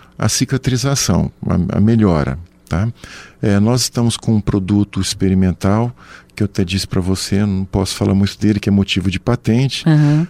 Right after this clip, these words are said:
Speaker 1: mas os resultados nossos, é, estão extremamente animadores, porque em vinte e quatro horas já tem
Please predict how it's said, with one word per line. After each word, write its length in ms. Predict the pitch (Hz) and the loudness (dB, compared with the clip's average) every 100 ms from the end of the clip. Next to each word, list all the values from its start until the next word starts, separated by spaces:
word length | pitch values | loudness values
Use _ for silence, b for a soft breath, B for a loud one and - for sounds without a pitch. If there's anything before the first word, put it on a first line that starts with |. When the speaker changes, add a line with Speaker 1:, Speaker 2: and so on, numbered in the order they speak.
| - | -2
Speaker 1:
mas 300 | 113 117 113 | 0 2 0
os 120 | 113 | 0
resultados 720 | 156 147 151 - 120 117 98 | 0 0 -2 0 0 0 0
nossos, 640 | 104 117 135 - - - - B B B - | 0 2 0 -2 -6 -6 -8 B B B -2
é, 380 | 107 107 104 101 | 0 2 2 0
estão 420 | - - - 123 | -2 -4 -2 0
extremamente 600 | 120 - 135 131 139 - | 0 -2 0 2 0 0
animadores, 680 | 139 139 147 110 117 107 101 | 0 0 0 2 2 2 -2
porque 880 | - 104 101 - 107 104 104 98 B B B | -2 -2 -2 -2 0 2 2 0 B B B
em 180 | 95 107 | 0 2
vinte 220 | 92 123 | 2 0
e 60 | - | -2
quatro 380 | - 120 - 104 | -2 -2 0 2
horas 340 | 104 107 110 | 2 2 0
já 160 | 98 123 | 0 -4
tem 360 | - 107 110 | 0 2 2